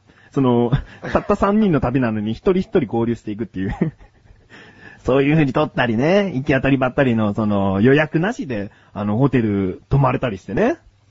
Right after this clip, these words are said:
うん。そんで、ホテルで数きれないぐらいやりましたね。叩いて被ってじゃんけんぽんをね。<laughs> これね、三十分、三十分は言い過ぎだな。でもね、十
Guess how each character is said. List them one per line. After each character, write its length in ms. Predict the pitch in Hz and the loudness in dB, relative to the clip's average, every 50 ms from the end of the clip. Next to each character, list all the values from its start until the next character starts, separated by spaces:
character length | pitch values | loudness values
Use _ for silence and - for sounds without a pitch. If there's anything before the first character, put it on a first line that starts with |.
| _ _ _ _ _ _ - - - - - | _ _ _ _ _ _ -20 -20 -20 -10 -4
う 60 | 95 | -2
ん。 600 | 98 104 104 104 95 90 85 82 - 67 71 80 - | 0 0 0 0 0 0 -2 -2 -4 -6 -8 -8 -4
そ 120 | 160 156 | -2 0
ん 80 | 147 139 | 2 4
で、 340 | 147 143 139 131 131 135 123 | 4 4 4 4 2 0 0
ホ 220 | 120 139 156 143 | 0 0 0 0
テ 100 | 147 135 | 2 2
ル 120 | 123 113 | 2 2
で 280 | 101 110 104 101 101 104 | 2 0 0 0 -2 -4
数 380 | - - 117 120 - 139 151 156 | -4 -8 -10 -6 -2 0 0 0
き 180 | - - - 165 | -2 -4 -2 0
れ 120 | 180 180 | 2 2
な 120 | 190 185 190 | 4 2 2
い 40 | 196 | 2
ぐ 100 | 233 254 | 2 2
ら 120 | 247 180 | 2 2
い 220 | 143 123 113 107 | 2 0 0 0
や 100 | 104 107 | -2 -2
り 80 | 107 117 | -4 -4
ま 100 | 127 123 | -6 -6
し 40 | - | -6
た 120 | - 104 | -6 -4
ね。 300 | 101 131 175 196 185 - - _ _ _ _ _ _ _ - - _ _ _ | -2 0 0 0 0 -2 -6 _ _ _ _ _ _ _ -20 -20 _ _ _
叩 220 | - 131 - 120 110 | -4 0 0 0 -2
い 20 | |
て 80 | 98 110 | 0 -2
被 140 | 110 107 113 | -2 -2 -2
っ 40 | 104 | -2
て 80 | 110 | -2
じ 60 | 98 104 | -2 -2
ゃ 60 | 110 | -2
ん 40 | 104 | 0
け 100 | 110 107 | 0 -2
ん 80 | 101 | 0
ぽ 100 | 95 101 | 0 0
ん 80 | 98 90 | 0 2
を 60 | 90 | 2
ね。 300 | 104 151 190 214 190 135 - _ _ _ _ - - - - | 2 2 2 2 0 -2 -4 _ _ _ _ -20 -18 -8 -6
<laughs> 1400 | 262 202 - 254 226 - - 202 - _ - - - - - _ _ - - - - - - - - - - | -6 -6 -4 -4 -6 -6 -8 -14 -16 _ -18 -18 -18 -20 -20 _ _ -20 -20 -20 -20 -20 -18 -18 -18 -14 -2
こ 100 | - 175 | 0 2
れ 60 | 180 180 | 2 4
ね、 180 | 185 175 151 | 2 2 0
三 340 | - 165 180 247 285 302 302 | 0 0 0 0 0 0 0
十 140 | 311 302 302 | 0 0 0
分、 260 | - _ - - - | -2 _ -6 -6 -4
三 300 | - 175 208 311 370 370 | -2 -2 0 2 4 4
十 100 | 381 415 | 4 4
分 280 | - - _ 247 196 147 | 2 2 _ 2 2 2
は 160 | 120 107 107 | 2 0 0
言 100 | 117 117 | -2 -2
い 60 | 120 | -2
過 80 | - 123 | -2 -2
ぎ 80 | 123 120 | -2 -2
だ 100 | 117 117 | 0 0
な。 220 | 135 147 165 180 - - - - | 0 0 0 -2 -6 -12 0 2
で 80 | 160 | 2
も 60 | 151 | 2
ね、 140 | 139 139 127 | 4 2 0
十 200 | 113 131 202 214 | 2 0 0 -2